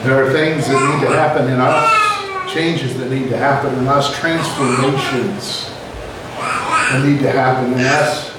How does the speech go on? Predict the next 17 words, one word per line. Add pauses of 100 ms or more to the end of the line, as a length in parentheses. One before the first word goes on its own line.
(560)
that
cannot
happen (680)
based
on
our (440)
personal
willpower. (3500)
And
so
we
first
of
all
ask (100)
that
you